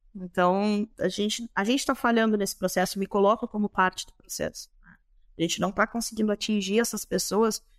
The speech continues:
de forma a sensibilizar de que se eu tornar a, a, a melhorar a qualidade de vida do suíno, esse suíno vai ser menos doente, vai ser um suíno mais saudável, vai ser um suíno que vai, eh, me dar menos prejuízo com o medicamento,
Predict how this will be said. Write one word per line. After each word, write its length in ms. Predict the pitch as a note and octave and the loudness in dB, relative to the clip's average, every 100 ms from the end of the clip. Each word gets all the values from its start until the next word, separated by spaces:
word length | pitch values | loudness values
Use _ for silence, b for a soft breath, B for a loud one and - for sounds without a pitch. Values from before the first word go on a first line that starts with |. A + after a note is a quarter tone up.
| _ | _
de 80 | G3+ | -4
forma 300 | - G#3 A3+ | 4 4 4
a 20 | |
sensibilizar 1080 | A3 A3 A3+ - G#3+ A3+ A#3+ G#3 G3+ A#3+ B3+ | 0 -2 -4 -4 -2 2 2 2 4 4 2
de 160 | A3+ | 0
que 340 | - - A#3 - _ _ _ - | -8 -8 -6 -8 _ _ _ -14
se 220 | - - | -8 2
eu 200 | B3+ D4+ | 4 4
tornar 760 | - C4 A#3+ A3+ A3+ A3 - - | 2 2 4 2 4 2 -2 -8
a, 480 | D#3+ D3 E3+ E3 C#3+ | -6 -4 -4 -4 0
a, 20 | |
a 40 | |
melhorar 460 | G#3 A3 A3+ B3 F#4 | 2 2 4 2 0
a 20 | |
qualidade 520 | - A#3+ G#3+ G3+ - - | 0 0 2 -2 -4 -16
de 80 | - | -10
vida 220 | G#3 G3 | -6 -6
do 100 | - | -6
suíno, 460 | - G3 A3 B3+ | -6 0 2 2
esse 260 | A#3 - A3 - | 2 0 -6 -8
suíno 360 | - A#3 G#3+ G#3 | -6 -2 0 0
vai 100 | G3 | -2
ser 140 | - | -2
menos 240 | G3 F#3+ F#3+ | -2 -2 -2
doente, 460 | F#3+ F3+ F3+ - _ _ | -2 -2 -6 -10 _ _
vai 100 | - | -4
ser 120 | F#3 F#3+ | -2 -2
um 60 | |
suíno 280 | - - G3 | -4 -2 0
mais 160 | F#3+ F#3 | 0 0
saudável, 640 | F3+ F3+ F3 F3 G3+ G3+ | -2 2 4 4 0 -4
vai 120 | G3 | -4
ser 120 | - | -2
um 60 | G3+ | -4
suíno 360 | - G3+ F#3+ | -4 -4 -4
que 100 | G3 - | -6 -2
vai, 280 | F3+ F#3 G#3+ _ _ _ - | 0 2 0 _ _ _ 0
eh, 180 | F#3 G#3 | 0 2
me 220 | A3 A3+ | 4 4
dar 180 | G#3+ A#3 | 4 4
menos 260 | A#3 A3+ | 4 2
prejuízo 440 | - A3 G#3 G3+ - | 0 -2 0 -2 -2
com 60 | |
o 40 | G3+ | -2
medicamento, 600 | F#3+ - F3+ E3+ - | -2 -2 -2 -2 -6